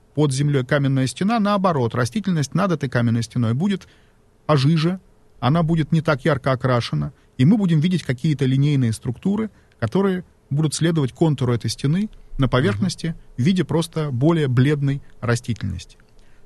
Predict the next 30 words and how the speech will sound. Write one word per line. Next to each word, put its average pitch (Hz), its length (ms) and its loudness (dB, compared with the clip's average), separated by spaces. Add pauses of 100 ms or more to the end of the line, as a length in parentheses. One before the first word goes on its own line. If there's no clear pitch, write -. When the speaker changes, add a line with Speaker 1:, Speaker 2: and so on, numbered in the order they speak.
Speaker 1:
Но 147 80 4
сейчас 208 340 2
появились 175 460 2
в - 40 -16
последние 190 480 0
годы 123 280 0
совершенно 180 420 -2
фантастические 135 720 -2
технологии. 113 760 -2 (100)
Цифровое 151 480 0
лазерное 147 420 0
сканирование. 123 680 -2
Это 85 120 -8
системы, 196 520 -2 (320)
которые 170 280 0
носят 156 280 0
название 135 420 2
лидар. 123 460 0 (720)
И 175 300 2 (180)
в 135 120 -2
археологии 170 500 0
применяются 151 580 0
буквально 135 400 0
последние 131 520 -2
пять-шесть - 800 -4
лет 123 320 -2 (240)
очень 135 240 -4
активно, 120 480 -4 (140)
в - 60 -4
основном 151 440 -2